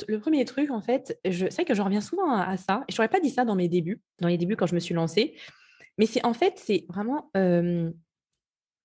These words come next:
s'accepter. Vraiment, les gens ne s'acceptent pas. En fait, c'est déjà, en fait,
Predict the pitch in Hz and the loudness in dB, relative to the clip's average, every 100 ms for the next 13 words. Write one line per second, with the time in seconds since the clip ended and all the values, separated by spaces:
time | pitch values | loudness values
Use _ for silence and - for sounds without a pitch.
0 | _ _ - - 277 285 - 233 - 190 | _ _ -16 -2 -2 0 0 -2 0 -2
1 | - - 170 226 285 - 226 254 302 202 | -2 -4 2 2 2 2 2 4 2 2
2 | 220 - 254 - 190 165 147 _ - - | -2 -2 -2 0 -2 -2 -6 _ -20 -18
3 | - - 214 349 359 - - - 214 185 | -18 -6 0 0 0 -6 -10 -4 -2 0
4 | 233 247 311 254 247 - | 0 2 0 0 -2 -4